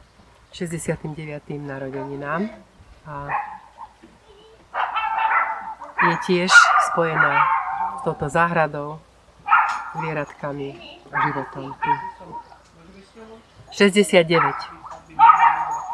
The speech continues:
Teraz pia moje zvieratá v svetlom letnom tieni. Pod bielou lavičkou, hustými rýbezlami,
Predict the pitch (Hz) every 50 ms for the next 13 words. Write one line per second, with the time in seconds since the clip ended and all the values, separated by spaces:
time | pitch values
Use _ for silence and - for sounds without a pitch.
0 | - - - - - - - - _ _ _ _ - - - - - - 196 185
1 | 175 165 165 - - - - - - - - - - - 180 175 180 190 180 165
2 | 156 151 147 - 160 160 160 170 170 160 - - - 156 147 147 151 - - -
3 | 170 165 - 170 151 147 147 151 - - 160 147 - - - - - - - -
4 | - - - - - - - - 960 960 932 932 932 932 932 - - - 960 932
5 | - - - _ _ _ _ _ _ _ _ - 180 180 160 165 160 151 143 143
6 | 151 160 170 175 170 - - - - 175 170 180 180 185 190 190 - - - -
7 | - - - - - - 170 170 - - - 160 151 147 156 156 170 160 165 160
8 | 156 165 160 151 151 156 156 160 165